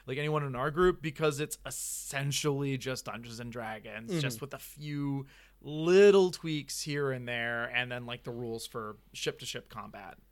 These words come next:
Speaker 1: Um, which I haven't looked through yet. Some of the reviews said that the rules for that were not great, but I kind of thumbed through it, and it looks a lot,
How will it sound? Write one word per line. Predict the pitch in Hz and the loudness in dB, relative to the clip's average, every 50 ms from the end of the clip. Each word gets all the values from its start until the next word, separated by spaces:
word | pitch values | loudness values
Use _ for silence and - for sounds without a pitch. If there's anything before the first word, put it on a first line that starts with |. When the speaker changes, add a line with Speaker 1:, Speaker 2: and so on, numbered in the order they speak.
| _ _ _ _ _ - _ _ _ - - _ - - - - - - - - - - - - _ - | _ _ _ _ _ -20 _ _ _ -20 -20 _ -20 -20 -20 -20 -20 -20 -20 -20 -20 -20 -20 -16 _ -2
Speaker 1:
Um, | 135 139 135 135 131 131 | 0 2 2 2 2 0
which | 139 147 196 | 0 0 2
I | 190 | 2
haven't | 165 202 269 277 277 208 | 2 2 0 0 2 4
looked | 196 196 190 - | 4 4 4 2
through | - - - 175 175 170 | -6 -6 0 2 4 4
yet. | 165 160 151 151 143 131 | 6 6 4 4 2 0
Some | 180 214 | 0 -2
of | 277 269 | 0 2
the | 302 | 4
reviews | 254 220 175 147 165 170 165 139 - | 6 6 6 6 4 2 4 4 4
said | 165 139 135 | 2 2 2
that | 135 113 | 0 -4
the | 131 127 | -4 -6
rules | 120 127 135 147 147 143 - | -6 -4 -2 -2 -2 -2 -2
for | - 135 | -4 -4
that | 135 123 120 | -4 -4 -4
were | 123 | -4
not | 123 127 127 120 120 | -4 -4 -6 -6 -8
great, | 107 117 117 117 131 151 160 - 135 | -6 -4 -2 0 0 0 -2 -4 -8
but | 131 135 - - | -10 -12 -10 -8
I | 131 165 202 | -8 -8 -8
kind | - - 277 302 311 | -8 -8 -6 -2 -2
of | 302 226 190 170 - - - - - - - - | -2 -2 -4 -10 -12 -18 -20 -20 -20 -14 -4 2
thumbed | 226 240 247 254 | 2 2 2 2
through | - 262 262 269 | 0 0 2 2
it, | 254 | 2
and | 202 175 160 | 2 2 0
it | 156 | 0
looks | 165 165 202 208 - - - - - | 4 4 4 4 4 0 -8 -6 -4
a | - | -4
lot, | 165 156 147 139 139 135 135 135 135 139 147 143 135 127 110 101 - | -2 -2 -4 -6 -6 -6 -4 -2 0 2 4 4 4 4 2 2 -2